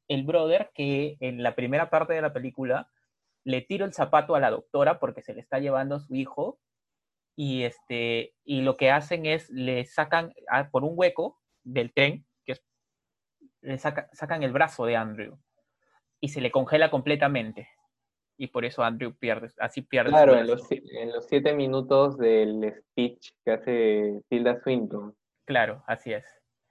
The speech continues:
Speaker 1: Bueno, entonces, el equipito, este equipito, eh, eh, se va con,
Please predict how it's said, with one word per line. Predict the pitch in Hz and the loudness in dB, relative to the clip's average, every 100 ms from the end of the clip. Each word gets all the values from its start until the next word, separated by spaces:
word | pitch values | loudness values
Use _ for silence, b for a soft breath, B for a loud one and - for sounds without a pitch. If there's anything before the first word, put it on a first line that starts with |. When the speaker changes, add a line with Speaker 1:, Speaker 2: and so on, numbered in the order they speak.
| b b b b | b b b b
Speaker 1:
Bueno, | 143 127 - _ _ _ _ - | 2 2 0 _ _ _ _ -2
entonces, | 131 165 147 143 110 - - | 0 0 0 -2 -14 -14 -4
el | 131 123 | -2 -2
equipito, | 120 143 190 - 196 - _ - | -6 -8 -8 -4 -4 -4 _ -10
este | 147 185 | -8 -8
equipito, | 170 143 151 143 151 208 _ | -10 -8 -8 -6 -8 -8 _
eh, | 135 123 120 120 120 123 120 - _ _ _ _ _ | -10 -6 -4 -4 -6 -6 -10 -12 _ _ _ _ _
eh, | 131 120 113 113 - _ _ | -10 -6 -6 -8 -14 _ _
se | 135 | 0
va | 131 139 | 2 2
con, | 170 165 160 160 170 - | 2 2 2 -2 -8 -16